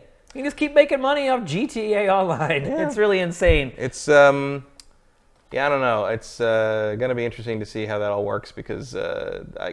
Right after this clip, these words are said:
Speaker 2: I guess, like, the Western theme is popular around the world, more
Speaker 1: Yeah.
Speaker 2: or less. Um,
Speaker 1: And it's obviously not being exploited. It's one of the few, like, themes in games that's
Speaker 2: Mm-hmm.
Speaker 1: not completely, like, oversaturated at this point.
Speaker 2: I honestly, I feel like this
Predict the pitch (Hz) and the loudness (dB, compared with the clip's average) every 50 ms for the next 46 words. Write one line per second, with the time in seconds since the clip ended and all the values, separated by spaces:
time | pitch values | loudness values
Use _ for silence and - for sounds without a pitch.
0 | - - - 311 311 - - 151 123 - 113 104 104 104 - - 110 101 110 - | -10 -10 -10 -10 -10 -8 -8 -8 -6 -4 -4 -4 -4 -4 -6 -6 -10 -10 -10 -10
1 | 107 101 101 101 - - - 104 98 92 - 95 92 92 92 95 92 90 95 87 | -10 -10 -10 -12 -12 -10 -10 -8 -8 -8 -10 -10 -8 -8 -8 -10 -10 -10 -14 -12
2 | 90 - - 92 98 110 - - - 98 104 104 101 95 87 113 - - - - | -12 -10 -10 -10 -10 -12 -14 -14 -12 -10 -8 -6 -6 -6 -6 -8 -10 -12 -18 -20
3 | - - - - - - - - - - - - - 104 104 104 104 101 101 101 | -20 -20 -20 -20 -20 -20 -20 -20 -20 -20 -18 -12 -8 -6 -6 -4 -6 -6 -8 -10
4 | 101 104 101 98 - - _ _ _ _ _ _ - - - - 147 160 165 170 | -10 -12 -12 -14 -18 -20 _ _ _ _ _ _ -20 -16 -8 -2 0 2 4 2
5 | 160 165 - - - 143 160 170 165 160 160 147 - - 151 143 135 135 131 131 | 2 0 -6 -2 4 6 8 8 8 6 2 0 0 -2 -2 -2 -2 0 2 4
6 | 135 139 143 110 107 135 139 139 135 120 120 - - - - 135 135 139 120 98 | 6 4 4 2 0 0 0 0 0 0 -2 -4 -6 -8 -4 0 2 2 2 2
7 | 98 101 117 120 - 147 156 160 147 135 131 127 - 156 156 156 156 156 151 147 | -2 -4 -6 -6 -4 -2 0 0 2 2 2 0 0 0 2 2 2 2 2 4
8 | 139 131 127 123 113 - - 156 151 156 160 160 160 131 139 135 131 131 120 123 | 4 4 4 4 0 -4 -4 -2 -2 0 0 -2 -2 -2 -4 -4 -4 -2 -2 0
9 | 135 143 135 123 120 120 - - - - - _ _ - 127 123 - 147 147 139 | 0 2 0 -2 -4 -8 -12 -14 -20 -20 -20 _ _ -2 -2 0 0 2 2 2
10 | 143 147 - - 151 143 - - 151 147 147 147 160 151 135 131 131 123 123 117 | 2 2 2 -2 -4 -4 -4 -4 -2 0 0 0 0 0 0 0 0 0 0 0
11 | 120 117 120 120 - - 139 143 131 127 123 117 113 104 - - - - 160 143 | 2 2 2 0 0 2 2 4 4 4 2 2 2 -2 -8 -16 -8 -4 -2 0
12 | 139 135 - 156 123 113 101 98 92 - - - - - 101 92 151 180 214 208 | 0 0 0 2 2 2 0 -2 -8 -8 -10 -10 -8 -6 0 6 8 8 10 10
13 | 196 185 - - 170 156 147 139 123 - - 151 160 - - 156 151 139 135 127 | 8 6 4 4 2 2 2 0 0 2 4 4 2 2 2 4 4 6 6 4
14 | 117 107 110 113 127 131 - - - - - - - | 4 2 0 0 0 -2 -2 -6 -12 -12 -14 -16 -18